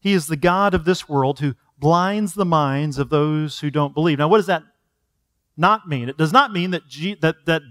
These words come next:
the devil is on par with God. But he's a god in the sense that he has a domain that God has for a season, only for a time, and that will come to an end.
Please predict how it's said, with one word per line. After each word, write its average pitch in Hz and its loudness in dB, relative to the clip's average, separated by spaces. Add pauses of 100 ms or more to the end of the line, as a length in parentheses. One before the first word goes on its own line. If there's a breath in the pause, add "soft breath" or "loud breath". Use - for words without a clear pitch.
(120)
the 160 0
devil 180 4
is 165 -2 (320)
on 156 2
par 156 0
with 160 -4
God. 147 0 (1400)
But 147 -6
he's 175 -2
a 175 -4
god 208 4
in 175 -2
the 156 -6
sense 180 -4
that 156 -6
he 180 0
has 170 0
a 156 -4
domain 156 0
that 143 -4
God 160 0
has 143 -2
for 170 0
a 151 -2
season, 147 -6
only 156 -2
for 190 2
a - -4
time, 160 0
and 139 -2
that 170 -4
will 151 -4
come 190 -2
to 196 0
an 180 2
end. 160 -4